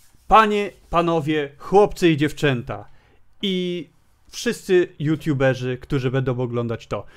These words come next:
nagłaśniajcie sprawę. Zbierajcie ludzi, żeby wyszli na ulicę. Przekonujcie ich, żeby wyszli razem z wami. Zapomnijmy na ten czas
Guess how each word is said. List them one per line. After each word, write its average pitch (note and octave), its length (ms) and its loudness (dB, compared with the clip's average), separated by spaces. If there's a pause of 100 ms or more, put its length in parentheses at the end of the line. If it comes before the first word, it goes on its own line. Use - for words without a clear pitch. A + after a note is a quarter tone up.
(180)
nagłaśniajcie E3+ 1200 2
sprawę. A#2+ 640 2 (600)
Zbierajcie G3+ 1040 2
ludzi, D3 600 -2 (120)
żeby D3+ 380 0
wyszli F#3+ 560 4
na F#3+ 140 0
ulicę. D#3+ 440 -2
Przekonujcie A3 1000 2
ich, F#3 500 -6 (1300)
żeby E3 400 4
wyszli G#3 500 4
razem F3 380 2
z C#3 100 -2
wami. C3 480 4 (500)
Zapomnijmy B3+ 1120 4
na F3+ 180 0
ten E3 300 -2
czas E3 540 0